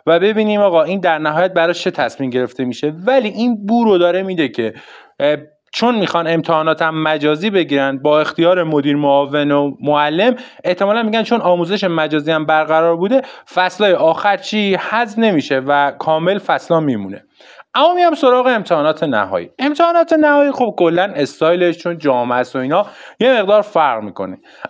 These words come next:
اولین نکته‌ای که راجبش گفته اینه، گفته: "آقا، کنکور رو چهل و پنج روز بعد از پایان جنگ و عادی شدن شرایط برگزار می‌کنیم."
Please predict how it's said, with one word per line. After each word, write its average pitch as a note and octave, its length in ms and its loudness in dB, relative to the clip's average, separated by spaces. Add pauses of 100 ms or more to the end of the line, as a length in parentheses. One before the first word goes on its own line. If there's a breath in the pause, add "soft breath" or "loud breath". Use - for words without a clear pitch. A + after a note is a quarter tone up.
اولین B3+ 420 2
نکته‌ای D4 280 2
که C#4+ 120 2
راجبش A3+ 500 2
گفته A3 260 0
اینه، C4 160 2
گفته: A3 280 0
"آقا، F3+ 360 4
کنکور F#3+ 480 0
رو E3 80 2
چهل F3 320 -2
و E3+ 60 2
پنج G#3+ 360 -4
روز F#3+ 160 0
بعد D3 220 2
از D3 200 -2
پایان D3 500 0
جنگ C#3 340 -2
و C#3+ 160 2 (480 loud breath)
عادی D#3 260 0
شدن D3 380 -2
شرایط C#3 440 -2
برگزار C#3 540 2
می‌کنیم." C#3+ 560 -2